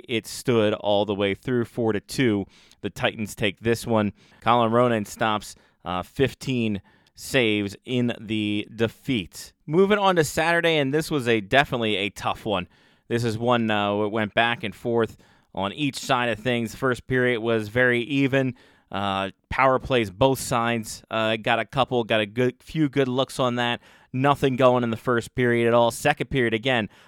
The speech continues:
another tight matchup. This is where the Black Bears and Titans niceties kinda went away. Had a couple roughings, had a couple misconducts. It was a heck of a show in the, uh, second period, though. But the second period icebreaker,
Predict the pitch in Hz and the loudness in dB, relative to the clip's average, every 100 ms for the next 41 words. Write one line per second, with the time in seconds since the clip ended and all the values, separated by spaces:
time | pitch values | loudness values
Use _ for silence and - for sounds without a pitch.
0 | - 113 120 131 123 - - 131 - 117 | -8 -4 0 0 -2 -4 -4 -4 -4 -2
1 | 120 120 127 110 127 123 127 113 110 - | -2 0 -2 -2 -4 -2 0 0 -4 -8
2 | _ _ - - 135 135 - 139 131 123 | _ _ -20 -8 -2 -2 0 2 2 0
3 | 120 117 131 127 120 110 135 135 127 127 | -4 -2 -2 0 -4 -4 -4 -2 -2 -6
4 | 127 110 143 131 120 117 117 127 147 143 | -6 -2 0 0 2 2 2 4 4 4
5 | 139 - - _ 117 113 143 123 113 131 | 0 -6 -20 _ -2 0 0 0 2 4
6 | 139 143 135 120 110 - 107 104 101 - | 2 2 -2 0 -2 -2 -2 -4 -6 -4
7 | 135 123 120 117 - - _ - 143 127 | -2 0 0 -2 -6 -20 _ 0 2 2
8 | 107 123 123 110 - 127 107 98 - _ | 0 -2 0 -2 0 2 2 0 -6 _
9 | _ 139 127 113 - 113 117 110 107 104 | _ -4 -2 -4 -6 -4 -2 0 0 0
10 | 101 - 135 120 110 - 131 123 117 - | -2 -2 -4 -4 -6 -6 -4 -2 -2 2
11 | 120 120 120 107 - 127 120 127 123 123 | 4 4 2 -6 -6 -4 -4 -2 -2 -2
12 | - 127 123 - 131 127 135 | 0 -2 -2 0 0 2 -2